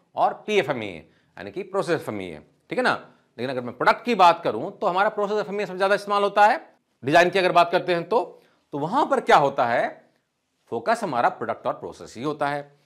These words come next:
लेकिन जब हम क्वालिटी मैनेजमेंट सिस्टम की बात करते हैं, आईएसओ नाइन थाउजेंड वन, तो हमारा फोकस क्या होता है, पूरा बिजनेस रहता है, है ना? बिजनेस, अलग-अलग डिपार्टमेंट, अलग-अलग फंक्शन,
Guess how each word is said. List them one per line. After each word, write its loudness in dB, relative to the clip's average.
लेकिन 0
जब 6
हम -2
क्वालिटी 4
मैनेजमेंट 2
सिस्टम -4
की -8
बात 4
करते 0
हैं, -4
आईएसओ 2
नाइन -6
थाउजेंड -4
वन, -4
तो -8
हमारा 0
फोकस -8
क्या -2
होता -2
है, 0
पूरा -4
बिजनेस -10
रहता -8
है, -16
है -20
ना? -4
बिजनेस, -8
अलग-अलग -2
डिपार्टमेंट, 2
अलग-अलग -6
फंक्शन, -6